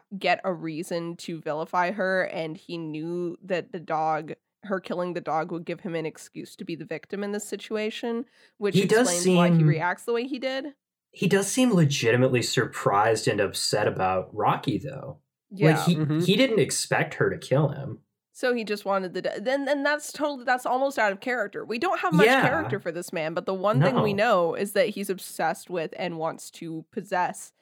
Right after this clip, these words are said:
Speaker 1: Angela.
Speaker 2: Yeah.
Speaker 1: And then in that moment, he just says, "Fuck it," and, like, unleashes this dog that cannot be stopped on her. Like, why
Speaker 2: Yeah.
Speaker 1: would he do that, apart from so that we, the audience, get the obligatory dog dies scene?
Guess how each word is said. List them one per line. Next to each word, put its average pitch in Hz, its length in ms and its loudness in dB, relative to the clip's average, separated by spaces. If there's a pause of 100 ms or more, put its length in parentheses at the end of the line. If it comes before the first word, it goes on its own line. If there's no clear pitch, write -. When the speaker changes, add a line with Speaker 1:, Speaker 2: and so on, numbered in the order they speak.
(320)
Speaker 1:
Angela. 233 500 -2 (280)
Speaker 2:
Yeah. 139 180 2
Speaker 1:
And 240 100 0
then 262 240 0
in 240 160 0
that 262 240 2
moment, 262 460 0
he 262 120 -6
just 262 260 -6
says, 226 380 -4
"Fuck 285 300 -6
it," 202 300 -4
and, 247 240 0
like, 247 220 0
unleashes 269 640 -2
this 254 160 -8
dog 208 540 0
that 214 140 -4
cannot 214 460 2
be 220 140 -4
stopped 247 520 0
on 139 200 -6
her. - 260 -10 (260)
Like, 123 120 0
why 165 320 4
Speaker 2:
Yeah. - 20 0
Speaker 1:
would 269 160 -6
he 247 180 -8
do 208 300 -8
that, 160 340 -2 (200)
apart 240 360 2
from 220 200 0
so 240 160 -2
that 202 120 -2
we, 185 340 -6
the 202 220 -6
audience, 185 680 0
get 147 240 0
the 190 120 -2
obligatory 165 600 -4
dog 151 380 -4
dies - 280 -8
scene? - 380 -20